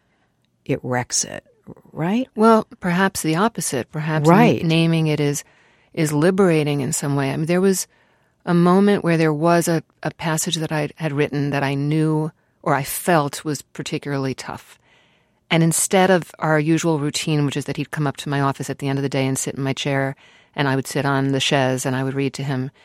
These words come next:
Speaker 2: instead of that, we were going somewhere in the car, and I, I took the pages with me, uh, in the car, because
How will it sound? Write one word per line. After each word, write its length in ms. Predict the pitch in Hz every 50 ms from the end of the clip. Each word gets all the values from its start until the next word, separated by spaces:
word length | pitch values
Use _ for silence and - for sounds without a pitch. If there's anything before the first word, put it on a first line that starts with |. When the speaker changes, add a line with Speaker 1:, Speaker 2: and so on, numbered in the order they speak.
| _ _ _
Speaker 2:
instead 300 | 165 151 - - 170 160
of 80 | 160 147
that, 220 | 165 151 147 143
we 100 | 147 143
were 80 | 143 139
going 460 | 135 - 156 160 160 156 156 156 147
somewhere 320 | - - 143 143 139 135
in 80 | 135 131
the 60 | 123
car, 520 | - - - - 143 131 123 101 107 127 - _ _ _ _ _ _ _ _ _ _
and 80 | 151 143
I, 120 | 135 135 - _ -
I 80 | 147 139
took 200 | - 165 - -
the 60 | 160
pages 400 | - - 160 151 139 143 131 139
with 280 | 127 139 143 - -
me, 280 | - 113 101 98 - - _ _ _ _ _ _ _ _ _ -
uh, 320 | 156 143 131 127 123 123 - - _ _ _ _ _ -
in 120 | 170 151
the 80 | 143 -
car, 560 | - - - 160 151 131 120 - - - - _
because 420 | - 151 151 139 123 - - -